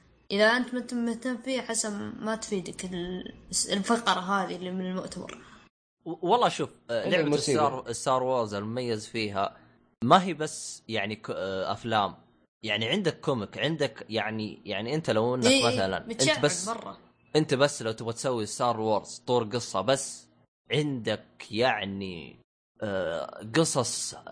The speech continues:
Speaker 2: قد الليل، ويعني وتكون
Speaker 1: صح.
Speaker 2: ممتازة، يعني مو ش-، مو شغل أبو كلب. آه، يعني بإمكانهم، يعني ما عنده، يعني بإمكانهم إنهم يسووا قصص، آه، وتكون جميلة ومتواصلة،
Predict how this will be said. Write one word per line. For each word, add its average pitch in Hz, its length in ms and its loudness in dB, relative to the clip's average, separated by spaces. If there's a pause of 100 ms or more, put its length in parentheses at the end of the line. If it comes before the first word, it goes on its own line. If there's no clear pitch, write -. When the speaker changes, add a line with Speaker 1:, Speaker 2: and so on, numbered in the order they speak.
(240)
Speaker 2:
قد 156 200 6
الليل، 107 320 0 (160)
ويعني 101 380 -4
وتكون 131 440 0
Speaker 1:
صح. 120 60 2
Speaker 2:
ممتازة، 117 480 4
يعني 98 260 -6
مو 135 240 -2
ش-، 127 140 -8
مو 139 320 -2
شغل 135 320 -2
أبو 113 140 0
كلب. 107 280 -2 (480)
آه، 107 40 0
يعني 139 360 2
بإمكانهم، 185 640 0
يعني 165 200 -2
ما 175 120 -2
عنده، 165 400 -6
يعني 135 220 -2
بإمكانهم 160 500 2
إنهم 139 220 -6
يسووا 131 540 -2
قصص، 135 580 -4
آه، 101 240 2
وتكون 117 460 0
جميلة 151 440 2
ومتواصلة، 127 800 2